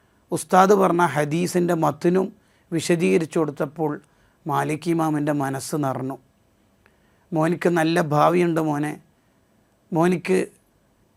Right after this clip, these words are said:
ഹൃദയത്തിലും മുഖത്തും ഒരു പ്രകാശമുണ്ട്, അത് കെടാതെ കാത്തു സൂക്ഷിക്കണം" എന്ന് ഇമാം മാലിക് റളിയല്ലാഹു അൻഹു പൊരുത്തത്തിൻ്റെ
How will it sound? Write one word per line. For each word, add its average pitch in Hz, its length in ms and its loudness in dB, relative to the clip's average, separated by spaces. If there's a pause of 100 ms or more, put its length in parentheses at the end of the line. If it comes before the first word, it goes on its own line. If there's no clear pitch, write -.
(280)
ഹൃദയത്തിലും 185 800 2
മുഖത്തും 170 420 0 (160)
ഒരു 165 200 2
പ്രകാശമുണ്ട്, 165 760 2 (200)
അത് 156 140 -2 (160)
കെടാതെ 175 560 4
കാത്തു 165 260 -2 (100)
സൂക്ഷിക്കണം" 165 560 -10 (440)
എന്ന് 156 340 0 (640)
ഇമാം 165 340 2
മാലിക് 151 360 0
റളിയല്ലാഹു 151 520 -2
അൻഹു 151 220 -4
പൊരുത്തത്തിൻ്റെ 156 640 -4